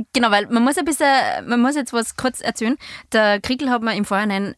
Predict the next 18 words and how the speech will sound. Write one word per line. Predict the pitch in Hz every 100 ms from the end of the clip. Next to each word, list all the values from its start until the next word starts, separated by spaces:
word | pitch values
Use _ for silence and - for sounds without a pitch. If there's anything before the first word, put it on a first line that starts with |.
| -
einen | 170 156
Lebenslauf | 147 214 220 226
geschickt, | 277 - -
ja, | 214
und | 208 202
der | 208
hat | -
drei | 208 202
Einstiege. | 180 180 - 143 123 - _
Einmal, | 202 226 277 285 285 190 233 -
äh, | 202 202 190 -
steht | - - - 208 -
da | -
aufgewachsen | 190 233 202 - 220
in | 185
der | 190
mittelburgenländischen | 208 - 202 196 180 175 151 - 165 165 170 170
Peripherie | - 160 151 160 170